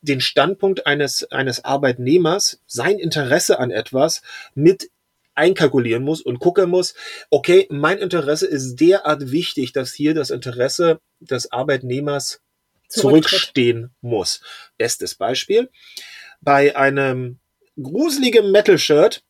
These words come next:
Speaker 1: eines Erziehers wird man sagen, das Interesse des Erziehers, justamente in der Einrichtung dieses T-Shirt tragen zu müssen, um seine Verbundenheit mit eben dieser Band zum Ausdruck zu bringen, ist mit Verlaub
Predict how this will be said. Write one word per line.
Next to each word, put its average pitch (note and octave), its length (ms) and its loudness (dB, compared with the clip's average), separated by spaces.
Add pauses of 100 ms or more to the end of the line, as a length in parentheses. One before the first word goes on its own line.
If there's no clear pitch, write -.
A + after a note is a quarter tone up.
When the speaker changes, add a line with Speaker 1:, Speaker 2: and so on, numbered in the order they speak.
(260)
Speaker 1:
eines D3 260 -6
Erziehers F3+ 680 -2 (260)
wird F#3 200 4
man F3 160 -2
sagen, F3+ 440 -2 (200)
das D#3+ 140 -8
Interesse F#3+ 500 -4
des G3+ 160 -2
Erziehers, E3 640 -2
justamente F3 880 -2
in A3+ 280 -6
der G#3+ 200 2
Einrichtung D3+ 640 -2
dieses F#3+ 380 -4 (100)
T-Shirt G3 560 -2
tragen D#3 640 0
zu B2+ 320 0
müssen, B2+ 540 0 (320)
um F#3+ 200 4
seine F3 240 4
Verbundenheit D3+ 800 0
mit D3+ 220 -4
eben G#3+ 280 -4
dieser F3 280 0
Band D#3+ 280 0
zum D3+ 160 -2
Ausdruck B2 480 -4
zu B2 160 -10
bringen, C#3 480 0 (280)
ist F#3+ 300 -6 (140)
mit B2+ 140 -4
Verlaub G2+ 460 0